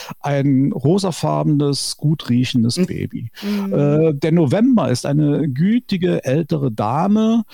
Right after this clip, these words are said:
Speaker 1: ähm, die Zuneigung erf-, erzeugt. Vierundsechzig, äh, ist, sind, und, und dreiundzwanzig sind unzertrennliche Schwestern,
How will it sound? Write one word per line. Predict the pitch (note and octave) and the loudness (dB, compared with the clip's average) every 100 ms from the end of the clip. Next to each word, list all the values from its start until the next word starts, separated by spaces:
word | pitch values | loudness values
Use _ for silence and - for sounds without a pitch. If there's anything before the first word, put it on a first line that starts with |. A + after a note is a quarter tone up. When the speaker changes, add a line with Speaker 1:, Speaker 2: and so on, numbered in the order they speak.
| - - - | -18 -10 0
Speaker 1:
ähm, | D#3 D#3 E3 D#3+ - | 2 4 2 0 0
die | D#3 | -2
Zuneigung | - - A#3 F#2 F#2 | 0 0 0 0 -4
erf-, | F2+ - - | -6 -12 -8
erzeugt. | A2 - G#2 A2 | -8 -4 -6 -4
Vierundsechzig, | - A#3+ F#3 D#3 G#3 - - G#2 - | 0 2 2 0 -2 -4 -4 -4 -2
äh, | D3+ D3 D#3 D#3 - | -2 0 0 0 0
ist, | G3 - | -2 -2
sind, | F#3 F3 E3+ | -2 0 0
und, | E3+ | 0
und | E3+ D3+ | 0 0
dreiundzwanzig | D#3 F#3 D#3+ D#3 F#3+ - D3 | 0 0 0 0 0 0 -2
sind | D#3 | -2
unzertrennliche | F#3 G3+ - D#3+ - D#3 E3+ D3 C3 | 0 0 0 -4 -4 -2 0 0 -2
Schwestern, | - F3 G3 - A#2 G#2 | -4 -4 -4 -4 -4 -4